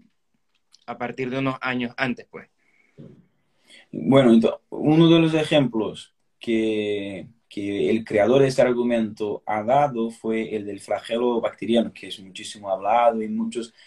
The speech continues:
Speaker 2: y, eh, intentan refutar, pero vamos a intentar analizar juntos y nosotros veremos que las, los intentos de refutar no s-, no son bien sucedidos.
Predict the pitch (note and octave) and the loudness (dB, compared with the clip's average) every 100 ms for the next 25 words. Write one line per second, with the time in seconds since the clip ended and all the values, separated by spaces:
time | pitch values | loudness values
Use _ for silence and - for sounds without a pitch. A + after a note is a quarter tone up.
0 | - - A#2 A2+ F2 G#2+ A#2 A2+ B2 A#2 | -20 -10 -6 -4 -4 -2 -2 0 0 2
1 | A#2+ A#2 A2+ A2+ A#2 - A2 - B2 C3 | 2 2 0 -2 -6 -6 -12 0 2 6
2 | C3+ C3+ - _ _ B2 B2+ B2 B2 A#2+ | 4 2 -6 _ _ -4 -2 -2 -2 -4
3 | B2 B2 A#2+ A#2 A#2 A#2+ A#2 A2+ A2 A2+ | -6 -8 -10 -8 -6 -4 -4 -6 -6 -8
4 | A2+ C3 C#3 C#3+ A2 G2+ G2 - - G#2 | -6 -8 -6 -8 -8 -10 -12 -12 -12 -12
5 | - A2 A2+ A2+ A#2 A2+ - A2+ G2+ - | -8 0 2 2 0 -2 2 2 2 2
6 | G#2+ G#2+ G#2+ - _ _ - _ _ _ | 4 4 0 -8 _ _ -20 _ _ _
7 | - - A2+ A#2 A#2 A2+ D#3 E3+ - B2+ | -16 -2 2 2 4 4 4 2 2 0
8 | A2+ A2+ A#2 A2+ - A#2+ B2 B2 A#2 A2+ | 0 -2 -2 -6 -2 2 4 2 0 -2
9 | - - - A2+ A2+ A#2 A2+ G#2+ G#2+ G#2 | -4 -10 -8 -8 -4 -4 -2 -4 -6 -6
10 | G2 A2 A2 G#2+ G2+ F2+ - | -8 -10 -6 -4 -4 -8 -10